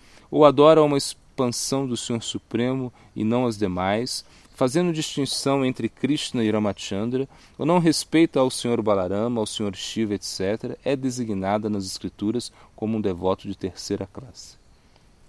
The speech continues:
Srimad Bhagavatam afirma: "A pessoa que se rendeu a um guru, recebendo a iniciação dele, adorando a deidade do Senhor Vishnu, de acordo com o Pancharatra, com fé misturada e entendimento espiritual confuso, que não serve e adora aos devotos do Senhor,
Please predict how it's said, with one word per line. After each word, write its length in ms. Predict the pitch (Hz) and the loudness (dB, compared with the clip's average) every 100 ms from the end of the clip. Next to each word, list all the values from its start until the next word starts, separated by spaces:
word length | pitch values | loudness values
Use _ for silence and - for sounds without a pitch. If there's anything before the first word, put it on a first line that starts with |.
| - _ _ | -20 _ _
Srimad 340 | - 104 98 | -10 -4 -4
Bhagavatam 520 | 90 95 104 92 87 92 | 0 4 4 2 -6 -12
afirma: 480 | - 90 82 82 - _ - - - | -10 -12 -10 -14 -20 _ -20 -18 -10
"A 100 | - | -4
pessoa 340 | 127 - 170 | 0 4 2
que 80 | - | 2
se 120 | 156 | 0
rendeu 320 | 139 110 113 | 0 2 4
a 60 | 110 | 4
um 120 | 98 | 2
guru, 380 | 92 110 131 139 - _ | 2 2 2 -4 -12 _
recebendo 440 | 135 - 143 160 160 | -2 2 4 4 4
a 40 | |
iniciação 640 | 143 131 123 110 117 101 | 2 0 0 0 -2 -2
dele, 280 | 95 107 117 | 2 2 2
adorando 380 | 107 104 117 120 | 2 2 2 0
a 40 | |
deidade 440 | 101 95 98 95 95 | 0 0 2 0 -2
do 80 | |
Senhor 280 | 92 - 92 | -8 -6 -8
Vishnu, 520 | 90 107 117 - 90 | -6 -6 -6 -8 -10
de 140 | 87 98 | -4 -4
acordo 400 | 92 123 117 107 | -2 -2 -2 -4
com 260 | - 104 | -4 -4
o 60 | 98 | -2
Pancharatra, 840 | - 101 - 95 87 92 - 123 - - - | -4 -6 -4 -4 -2 -4 -6 -14 -14 -20 -14
com 180 | - 117 | -4 -4
fé 240 | - 147 | 2 2
misturada 640 | 156 - - 117 104 117 113 | 2 -2 0 2 6 4 2
e 20 | |
entendimento 560 | 107 110 98 98 101 - | -2 -4 -4 -2 -4 -6
espiritual 540 | - 101 95 98 92 | -8 -8 -6 -4 -4
confuso, 680 | - 95 - - 101 113 - - - - | -4 -8 -8 -6 -6 -6 -14 -20 -20 -14
que 100 | - | -4
não 120 | 165 170 | 0 0
serve 420 | - 185 190 165 | 6 6 6 4
e 40 | |
adora 260 | 135 131 127 | 4 4 4
aos 100 | 120 | 2
devotos 460 | 113 98 104 - | 0 2 0 -2
do 60 | - | -10
Senhor, 500 | - 95 95 113 120 | -8 -6 -2 -2 -2